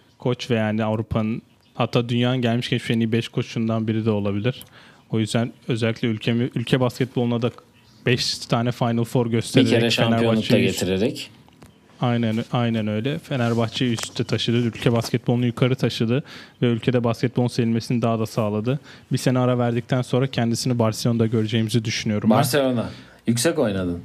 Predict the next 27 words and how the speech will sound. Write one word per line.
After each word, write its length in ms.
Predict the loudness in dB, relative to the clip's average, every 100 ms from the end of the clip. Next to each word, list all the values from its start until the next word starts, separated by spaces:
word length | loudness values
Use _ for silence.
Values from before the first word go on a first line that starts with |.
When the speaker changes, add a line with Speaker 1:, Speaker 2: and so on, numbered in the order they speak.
| -14 -20 -20 -20 -20 -20 -20 -20 -20 _ _ _ _ _ _
Speaker 1:
Yani, 180 | 0 2
başka 420 | 0 2 0 0 -2 -4
gideceği 380 | -4 0 0 2
bir 40 |
yer 120 | 2
aklıma 360 | 0 0 0 2
gelmedi. 360 | 2 0 0
O 60 | 0
yüzden 260 | 0 0 0
Barcelona. 360 | 0 2 2
Speaker 2:
Yani, 100 | 2
bütçesi 380 | 2 0 0 2
olan 280 | 2 0 0
bir 60 |
Speaker 1:
Kendisi 300 | 2 2 2
Speaker 2:
kulübe 120 | 4 4
Speaker 1:
de 40 |
Barcelona'yı 400 | 4 4 2 4
Speaker 2:
gitmesi. 260 | 2 0 2
Speaker 1:
seven 380 | 2 2 0
biri. 220 | 0 0 0
O 120 | 0
yüzden 380 | 0 0 0 0
Barcelona 460 | -2 0 -2 0
olabileceğini 480 | 0 0 0 2 0
Speaker 2:
Hı. 60 | -2
Speaker 1:
düşünüyorum. 380 | -6 -6 -8